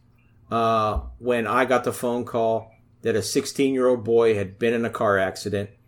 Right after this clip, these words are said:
And I was, I, I was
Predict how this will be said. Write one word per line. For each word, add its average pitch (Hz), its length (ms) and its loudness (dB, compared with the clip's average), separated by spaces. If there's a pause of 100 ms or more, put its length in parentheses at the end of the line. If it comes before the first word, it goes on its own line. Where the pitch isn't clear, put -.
(560)
And 110 720 -2 (680)
I 113 140 -2
was, 110 240 0 (480)
I, - 240 -6 (180)
I 135 120 2
was 123 340 -2